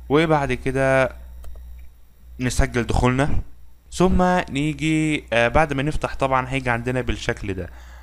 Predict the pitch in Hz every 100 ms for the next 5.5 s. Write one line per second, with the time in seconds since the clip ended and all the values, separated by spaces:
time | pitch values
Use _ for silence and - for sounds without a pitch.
0 | - - 139 233 247 240 220 175 190 190
1 | 160 175 156 165 151 139 - 156 156 160
2 | 131 131 123 127 143 135 135 - 127 147
3 | - 107 104 107 123 117 104 117 113 107
4 | 107 113 - 95 92 90 - 95 92 92
5 | 92 95 101 131 170